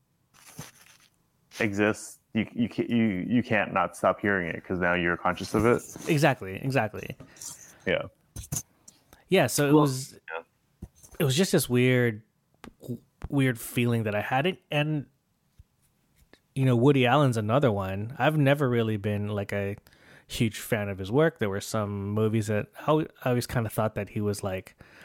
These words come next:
Speaker 2: a little bit overrated. But
Speaker 1: Yeah.
Speaker 2: I, but don't get me wrong, I get why.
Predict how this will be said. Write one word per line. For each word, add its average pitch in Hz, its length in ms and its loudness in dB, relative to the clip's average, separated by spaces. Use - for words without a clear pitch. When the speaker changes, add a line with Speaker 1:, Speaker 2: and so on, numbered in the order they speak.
Speaker 2:
a 127 60 -2
little 110 180 2
bit 104 140 -2
overrated. 113 680 0
But 151 140 2
Speaker 1:
Yeah. 139 60 2
Speaker 2:
I, 139 220 2
but 131 380 -2
don't 151 160 6
get 143 80 6
me 123 80 2
wrong, 120 300 4
I 110 160 -2
get 110 520 0
why. 107 760 0